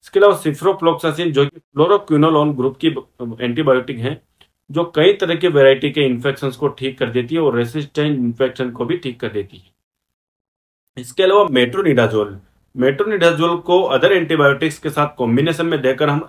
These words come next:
anaerobic बैक्टीरिया को भी किल कर सकते हैं और रेसिस्टेंट में भी ये काम कर जाती है। रेसिस्टेंट का मतलब है कि कोई दूसरी एंटीबायोटिक्स उस पर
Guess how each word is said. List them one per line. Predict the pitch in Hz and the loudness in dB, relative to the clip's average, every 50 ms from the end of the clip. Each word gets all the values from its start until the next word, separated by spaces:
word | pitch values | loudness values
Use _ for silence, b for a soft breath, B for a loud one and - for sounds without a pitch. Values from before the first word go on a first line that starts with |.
| - | -4
anaerobic | 123 131 - - - 143 135 135 131 139 151 147 127 | -2 -2 -2 -4 -4 0 2 2 2 2 -2 -2 -4
बैक्टीरिया | 117 110 113 - 147 143 151 147 143 | -4 -6 -4 -6 -2 0 0 0 0
को | - - 151 | -2 -4 -4
भी | 147 147 | -4 -6
किल | 147 - - 123 123 | -6 -6 -6 -6 -6
कर | - 131 117 | -6 -8 -8
सकते | 117 - 123 - _ - 135 | -8 -12 -16 -14 _ -10 -10
हैं | 151 - - _ _ _ _ _ _ | -10 -12 -12 _ _ _ _ _ _
और | 131 127 117 113 | -2 -2 -2 0
रेसिस्टेंट | 113 120 123 120 120 180 170 - - 147 143 143 151 | 0 0 0 0 -2 -6 -4 -2 0 0 0 0 0
में | 139 135 135 | 0 0 0
भी | 139 165 180 170 - - _ _ _ _ _ _ | 2 2 2 0 0 -6 _ _ _ _ _ _
ये | 131 139 135 135 123 113 117 - | 2 4 6 6 4 2 0 -2
काम | 127 120 120 117 | -2 -2 0 -2
कर | 120 113 104 | -4 -4 -4
जाती | 110 110 107 120 117 117 | -4 -4 -4 -4 -2 -2
है। | 120 113 | 0 2
रेसिस्टेंट | 113 120 120 123 180 165 - - 170 170 165 165 | 2 0 0 -2 -4 -6 -2 -2 -2 -2 0 0
का | - | 0
मतलब | - 180 175 - 180 175 165 | 2 2 2 2 0 0 0
है | 170 185 | -2 -4
कि | 180 180 196 202 190 156 143 - _ | -2 0 0 0 0 -2 -8 -16 _
कोई | - 143 170 180 170 | -2 0 0 0 0
दूसरी | 143 147 156 175 175 196 196 | 0 -2 -2 0 0 0 0
एंटीबायोटिक्स | 170 143 143 151 147 131 127 123 120 170 170 170 - | 0 0 0 2 2 4 2 2 0 -4 -6 -6 -6
उस | 151 147 143 | -8 -8 -4
पर | - 175 175 165 156 151 | 0 0 2 2 0 -4